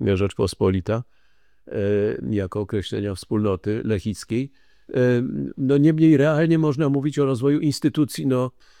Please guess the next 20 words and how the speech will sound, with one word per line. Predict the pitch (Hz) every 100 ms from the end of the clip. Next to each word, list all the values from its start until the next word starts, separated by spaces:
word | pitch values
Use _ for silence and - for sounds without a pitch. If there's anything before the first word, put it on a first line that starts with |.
| -
na | - 123
pewno | 156 156
od | 127
piętnastego | 120 127 131 113 - 127 127
wieku, | 131 117
a | 139
właściwie | 120 123 - - 135 127
chyba, | - 127 120 120 120 120
e, | 113 120 - _
trwają | - 107
przecież | 110 107 -
spory | - 127
między | 113 98 101
historykami, | 98 - 104 95 95 92
czy | 101
monarchia | 98 95 90
elekcyjna | 101 95 - 101 92
zaczyna | 85 95 - 98 90
się | - 98 -
od | 104 90